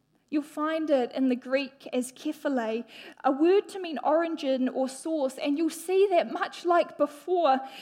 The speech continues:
the head is like the beginning. Head is like the source.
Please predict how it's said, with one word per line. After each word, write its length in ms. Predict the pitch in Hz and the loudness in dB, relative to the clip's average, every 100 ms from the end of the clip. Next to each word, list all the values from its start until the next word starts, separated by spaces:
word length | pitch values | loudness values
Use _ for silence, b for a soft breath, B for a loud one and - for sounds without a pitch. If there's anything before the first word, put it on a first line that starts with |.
| B - - | B -14 -4
the 80 | 311 | -4
head 460 | - - 359 392 | -4 4 4 4
is 260 | 294 311 285 | 2 0 0
like 360 | 285 294 - 294 | 0 0 0 -4
the 80 | |
beginning. 680 | 247 254 262 254 254 208 247 - _ b b b - | -2 -2 0 0 0 -4 -10 -14 _ b b b -2
Head 280 | 320 370 311 | 4 4 2
is 240 | - 294 | -4 -2
like 360 | 294 277 254 - | 0 0 0 -4
the 80 | 254 | -6
source. 760 | - 285 240 226 262 - - | -6 -8 -6 -8 -10 -20 -20